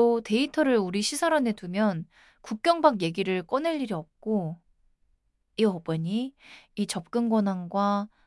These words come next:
감사 이벤트를 남겨두면 제출 서류의 절반은 이미 쌓여있는 상태가 됩니다. 남는 건 서식 채우기라는 반복 노동인데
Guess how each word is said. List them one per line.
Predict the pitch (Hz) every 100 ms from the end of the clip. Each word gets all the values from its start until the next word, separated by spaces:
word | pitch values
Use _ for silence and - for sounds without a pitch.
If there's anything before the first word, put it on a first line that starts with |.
| _ _
감사 | - 190 220 285
이벤트를 | 170 220 233 220
남겨두면 | 190 160 208 202 180 247 208 - _ _ _ _
제출 | - 233 339
서류의 | 330 349 330
절반은 | 294 202 202 214 202 185
이미 | 185 196
쌓여있는 | 214 294 349 349 294
상태가 | 254 302 294 247
됩니다. | 180 170 165 175 - _ _ _ _ _ _ _ _ _
남는 | 196 190 214 233
건 | 226 226
서식 | 226 339 330 359
채우기라는 | - 285 254 226 220 208 208 208 208 - - -
반복 | 208 214 277 214
노동인데 | 170 202 196 170 170 226 165